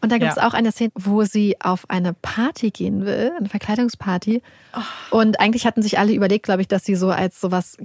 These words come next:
Speaker 1: gehen, was man in Drinks packen kann oder so.
Speaker 2: <laughs>
Speaker 1: Oder als Snacks. Und dann kommt sie an und alle sind sexy verkleidet, so als kleine Hexe <laughs> oder sexy Cat oder so. Und sie ist als Olive da.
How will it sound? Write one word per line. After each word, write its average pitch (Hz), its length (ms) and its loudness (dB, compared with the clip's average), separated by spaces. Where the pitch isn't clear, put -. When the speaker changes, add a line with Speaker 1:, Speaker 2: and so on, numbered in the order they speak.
Speaker 1:
gehen, 190 380 0
was 185 200 -4
man 180 260 -2
in 190 280 2
Drinks 180 320 0
packen - 280 -2
kann 269 240 0
oder 277 260 0
so. 285 220 2
Speaker 2:
<laughs> 226 420 0
Speaker 1:
Oder 208 180 2
als - 320 -4
Snacks. 208 720 0
Und 214 160 0
dann 220 100 2
kommt 220 240 0
sie - 220 -2
an 214 380 2
und 214 200 0
alle 285 240 4
sind 254 220 2
sexy - 420 -2
verkleidet, - 640 -2
so - 80 0
als - 180 2
kleine 202 200 0
Hexe 202 380 -2
<laughs> - 280 -2
oder 208 340 0
sexy - 320 -6
Cat - 440 -4
oder 220 240 0
so. 226 180 0
Und 220 180 4
sie 233 140 4
ist 226 100 0
als 208 240 2
Olive 214 440 2
da. 269 300 -6